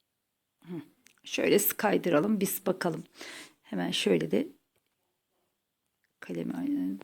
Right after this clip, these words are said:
açayım ama böyle kalemi açınca da şey oldu. Yes, şıklar altta kaldı.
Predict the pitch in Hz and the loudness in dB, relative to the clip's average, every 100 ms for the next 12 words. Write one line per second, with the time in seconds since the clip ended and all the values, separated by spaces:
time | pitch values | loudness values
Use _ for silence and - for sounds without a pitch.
0 | - 190 190 - 269 190 151 175 170 - | -10 -8 -8 -6 -2 -2 -2 -4 -4 -6
1 | - 185 170 175 180 - 220 180 170 - | -10 -10 -8 -8 -8 -4 -4 -4 -4 -2
2 | 90 85 80 - - _ _ _ _ _ | 0 -2 -4 -12 -18 _ _ _ _ _
3 | _ _ _ - - 202 185 - 196 202 | _ _ _ -20 -10 -6 -4 -4 -4 -2
4 | 180 175 - 208 - 170 170 - 269 | -2 -2 -6 -6 -2 -2 -2 -4 -6